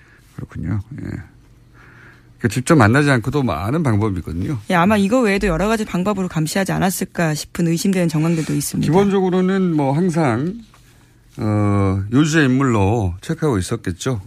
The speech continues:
Speaker 1: 예, 근데 그 행사는 특별히 가지 말라고 강력하게 전달하기 위해서 아마, 어, 그런 직원이 오지 않았을까 생각이 드네요. 어, 제가 겪은 일을 얘기하면 저도 한 두 시간 정도 오늘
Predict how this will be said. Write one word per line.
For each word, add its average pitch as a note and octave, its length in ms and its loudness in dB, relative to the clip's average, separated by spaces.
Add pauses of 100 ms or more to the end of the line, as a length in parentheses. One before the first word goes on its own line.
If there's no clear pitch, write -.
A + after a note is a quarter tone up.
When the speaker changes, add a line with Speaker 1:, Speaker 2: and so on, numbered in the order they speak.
Speaker 1:
예, D2+ 200 -8
근데 G#2+ 220 -2
그 D#3+ 320 2
행사는 E3 540 2 (440)
특별히 G3+ 460 0
가지 C3 220 2
말라고 A2 600 2
강력하게 B2 580 0
전달하기 G2 440 -2
위해서 F2+ 240 -4
아마, E2+ 340 -4 (880)
어, E2+ 480 -4
그런 F#2 200 -2
직원이 F2+ 320 -2 (100)
오지 F2+ 200 -2
않았을까 D#2+ 800 -4 (460)
생각이 D#2+ 200 -2
드네요. F2+ 320 0 (1400)
어, A2 200 2
제가 D3 240 6 (100)
겪은 D3 160 -2
일을 C3+ 240 2
얘기하면 A2+ 340 0
저도 G#2 380 2
한 G2+ 300 2
두 A2 100 0
시간 A#2 220 4
정도 F#2 240 2
오늘 F2+ 440 0